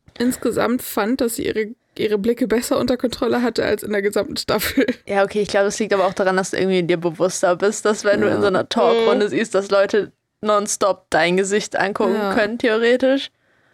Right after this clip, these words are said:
Speaker 3: Ich hatte auch das Gefühl, dass der Bachelor, dass der, also er meinte ja auch, er wäre nervös.
Speaker 1: Mhm.
Speaker 3: Aber der, sozusagen, der hat die Moderatorin auch immer so minimal unterbrochen.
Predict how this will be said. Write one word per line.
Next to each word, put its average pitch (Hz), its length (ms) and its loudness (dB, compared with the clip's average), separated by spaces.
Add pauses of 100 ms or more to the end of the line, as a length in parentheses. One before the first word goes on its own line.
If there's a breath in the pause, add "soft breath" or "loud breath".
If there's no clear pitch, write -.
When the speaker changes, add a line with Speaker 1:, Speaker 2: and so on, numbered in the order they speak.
(140)
Speaker 3:
Ich - 160 -6
hatte 311 220 2
auch 311 60 -2
das 302 160 0
Gefühl, 311 440 2
dass 269 200 -4
der 247 120 2
Bachelor, 254 680 2 (160)
dass 277 160 -2
der, 269 400 2
also 254 200 0
er 247 140 4
meinte 269 320 2
ja 240 220 4
auch, 247 80 -4
er 233 120 0
wäre 226 220 2
nervös. 214 640 0 (400 loud breath)
Speaker 1:
Mhm. 214 120 -4
Speaker 3:
Aber 254 160 2
der, 247 280 2 (180)
sozusagen, 285 440 0
der 277 120 2
hat 320 140 0
die 330 80 4
Moderatorin 285 760 4
auch 269 100 -2
immer 262 220 2
so 262 80 2
minimal 302 600 4
unterbrochen. 277 880 0